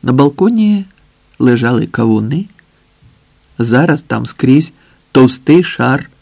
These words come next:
вуличної пилюги. Я клацнув кнопкою.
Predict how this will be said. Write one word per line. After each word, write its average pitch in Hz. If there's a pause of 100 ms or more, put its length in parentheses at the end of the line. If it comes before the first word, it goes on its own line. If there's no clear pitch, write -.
вуличної 113
пилюги. 113 (1900)
Я 170
клацнув 143
кнопкою. 117